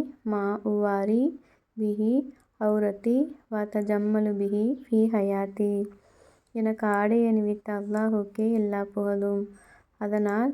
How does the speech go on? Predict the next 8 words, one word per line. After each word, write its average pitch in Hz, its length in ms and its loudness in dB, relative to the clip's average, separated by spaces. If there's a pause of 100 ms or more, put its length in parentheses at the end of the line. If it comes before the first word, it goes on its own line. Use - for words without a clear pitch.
(140)
நான் 208 220 0
எனது 202 260 -2
மறைவிடத்தை 208 760 0
மறைத்துக் 208 520 -2
கொண்டேன். 202 500 -2 (440)
இன்னும் 214 440 0 (460)
எனது 220 260 0
ஜீவியத்தை 220 800 2